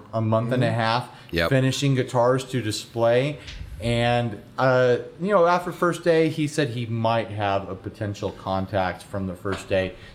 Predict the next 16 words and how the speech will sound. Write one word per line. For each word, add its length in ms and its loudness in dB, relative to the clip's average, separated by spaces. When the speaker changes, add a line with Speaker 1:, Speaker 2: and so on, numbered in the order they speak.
Speaker 1:
There 80 -4
was 100 0
only 200 0
two 160 -2
days. 340 0
I, 200 4
I 120 4
haven't 220 2
talked 240 0
to 60 2
him 220 4
about 220 2
the 80 -8
second 340 -2
day, 220 2
but 400 2